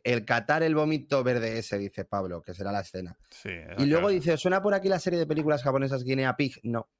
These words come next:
Speaker 1: Y su anécdota con Charlie Sin, que la vieron en una fiesta y acabó denunciándola al F B I y se investigó y todo. Yo no la, no la he visto, lo de Guinea Pig.
Speaker 2: Esa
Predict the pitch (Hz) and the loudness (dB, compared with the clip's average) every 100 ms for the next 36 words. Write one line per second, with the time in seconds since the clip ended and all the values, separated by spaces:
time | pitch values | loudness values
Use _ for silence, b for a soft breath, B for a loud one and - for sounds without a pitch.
0 | _ 135 139 135 156 160 160 165 147 139 | _ -2 2 2 2 2 0 0 0 2
1 | 151 151 151 170 147 123 123 143 147 147 | 0 0 -2 0 2 2 4 4 2 2
2 | 143 135 151 160 151 135 127 135 156 143 | 0 0 -2 2 2 2 2 4 2 0
3 | 143 143 151 139 135 147 135 127 135 131 | 0 2 2 2 2 2 2 2 -2 -2
4 | - 110 107 - 113 147 139 131 92 _ | -2 -2 -4 -2 -2 0 -2 -2 -6 _
5 | _ _ _ _ 98 104 110 117 104 101 | _ _ _ _ -10 -6 -4 -2 0 -2
6 | 98 95 95 110 120 113 123 - 98 95 | -2 -6 -6 -4 0 0 -2 -6 -6 -4
7 | 95 92 95 95 95 110 104 - 113 107 | -6 -6 -8 -10 -10 -12 -14 -4 -2 0
8 | 107 | 0